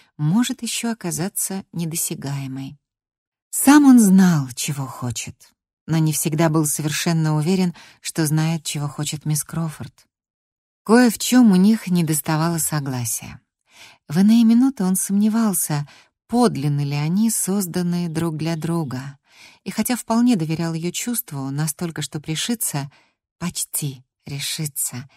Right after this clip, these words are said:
в самое ближайшее время осуществить задуманное, едва будут улажены все предстоящие ему разнообразные дела и станет ясно, что он может ей предложить,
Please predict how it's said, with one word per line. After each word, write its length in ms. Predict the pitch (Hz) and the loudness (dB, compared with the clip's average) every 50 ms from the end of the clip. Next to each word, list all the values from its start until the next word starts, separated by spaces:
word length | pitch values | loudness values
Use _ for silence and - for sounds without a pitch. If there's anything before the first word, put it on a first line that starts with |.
| _ _ _ _ _ | _ _ _ _ _
в 80 | - | -6
самое 380 | - - 170 151 147 143 143 135 | -4 -2 0 0 0 -2 -4 -6
ближайшее 640 | 139 143 151 151 151 156 151 147 143 - 143 143 | -6 -6 -4 -4 -2 -4 -4 -4 -6 -8 -8 -8
время 360 | 143 151 160 160 143 131 131 | -6 -4 -4 -4 -4 -4 -6
осуществить 640 | 135 - - 147 - - 151 - - - 151 147 147 | -6 -8 -8 -8 -8 -8 -8 -10 -8 -6 -6 -6 -6
задуманное, 800 | 139 135 135 139 165 240 262 247 190 156 143 139 139 135 131 135 - _ _ _ _ _ _ _ - | -6 -8 -6 -2 2 4 4 4 4 2 0 -2 -4 -6 -6 -10 -14 _ _ _ _ _ _ _ -6
едва 400 | 214 220 254 226 233 247 240 196 | -4 -2 -2 0 0 0 0 0
будут 460 | 156 156 165 147 151 147 147 - - | 0 -2 -2 -2 -4 -6 -6 -8 -8
улажены 540 | 156 151 151 156 160 165 151 147 147 143 143 | -4 -2 -2 0 -2 -2 -2 -4 -4 -6 -6
все 240 | 143 - - 160 151 | -6 -6 -6 -6 -6
предстоящие 760 | - 143 139 - - - 139 143 151 156 151 - - 147 139 | -8 -10 -10 -10 -10 -8 -8 -6 -6 -6 -6 -6 -6 -6 -6
ему 160 | 135 147 147 | -4 -4 -4
разнообразные 800 | 143 139 131 139 139 139 131 131 143 147 147 143 143 139 139 139 | -4 -6 -6 -6 -6 -6 -6 -4 -4 -4 -4 -4 -4 -6 -6 -6
дела 420 | 127 143 139 143 165 180 175 160 - - - - - - - _ | -6 -6 -6 -4 -4 -4 -4 -6 -8 -12 -16 -18 -18 -20 -14 _
и 80 | 143 | -8
станет 400 | 151 - - 180 180 165 156 147 | -6 -6 -4 -2 -2 -2 -2 -2
ясно, 460 | 139 143 165 170 165 - - 151 143 143 | -2 -4 -4 -4 -4 -4 -6 -6 -6 -6
что 180 | - - 147 | -8 -6 -6
он 100 | 147 147 | -4 -2
может 500 | 143 151 165 175 170 151 143 135 131 - | -2 0 0 0 0 -2 -4 -8 -10 -14
ей 280 | - 135 135 151 151 143 | -14 -10 -6 -6 -6 -6
предложить, 800 | - - 135 135 135 135 131 135 - 160 208 240 233 - - | -8 -12 -14 -12 -10 -10 -10 -8 -4 -2 -2 -2 -2 -4 -8